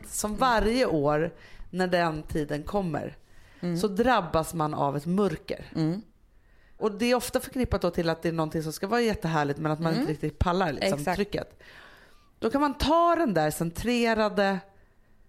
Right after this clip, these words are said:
Speaker 1: alltså när man väl kommer på det, det är som att när man kommer på att så här, jag har P M S typ varje månad, det är
Speaker 2: Ja,
Speaker 1: då jag
Speaker 2: men
Speaker 1: är
Speaker 2: så är
Speaker 1: deppig.
Speaker 2: det.
Speaker 1: <laughs> Alltså, så här.
Speaker 2: Ja.
Speaker 1: Och då kan man ta den där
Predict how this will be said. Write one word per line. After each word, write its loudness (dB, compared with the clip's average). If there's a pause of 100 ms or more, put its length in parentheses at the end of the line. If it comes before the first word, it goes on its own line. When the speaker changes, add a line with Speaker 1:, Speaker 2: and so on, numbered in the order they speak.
(140)
Speaker 1:
alltså -2
när 2
man 4
väl 4
kommer 0
på 2
det, 4
det 2
är 0
som 0
att 0 (160)
när -2
man 0
kommer 0
på 0
att -2
så 0
här, 2 (180)
jag 2
har 2
P 0
M 2
S -2
typ -6
varje 4
månad, 2
det 4
är 4
Speaker 2:
Ja, 4
Speaker 1:
då 6
jag 6
Speaker 2:
men 4
Speaker 1:
är 4
Speaker 2:
så 4
är 4
Speaker 1:
deppig. 4
Speaker 2:
det. 4
Speaker 1:
<laughs> 0
Alltså, 4
så 2
här. 2
Speaker 2:
Ja. 2 (260)
Speaker 1:
Och 0
då 2
kan 2
man 0
ta 4
den 0
där 2